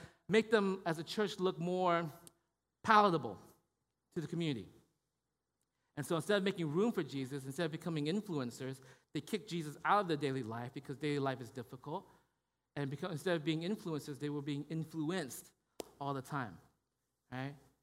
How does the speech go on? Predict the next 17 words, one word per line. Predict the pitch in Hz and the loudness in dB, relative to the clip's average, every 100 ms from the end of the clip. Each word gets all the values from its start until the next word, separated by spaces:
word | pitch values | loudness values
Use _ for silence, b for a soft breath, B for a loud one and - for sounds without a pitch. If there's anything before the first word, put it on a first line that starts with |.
| _ _ _ _ _ _ _ _ _ _ _ _ _ - | _ _ _ _ _ _ _ _ _ _ _ _ _ -4
And | 156 | -2
it, | 156 | 2
and | 170 | 2
it, | 170 | 2
and | 160 | 2
it | 160 | 0
seeped | - 254 208 | 0 0 0
so | - - 233 262 | 0 4 4 4
deep | 156 226 247 214 | 2 2 4 4
within | 185 202 | 4 2
the | 185 | -2
church | - 220 202 202 | 0 2 2 2
that | 170 160 | -2 0
it | 151 | -2
began | 156 185 185 | 0 0 0
to | 185 | -4
create | - 175 180 185 180 | -8 0 4 6 4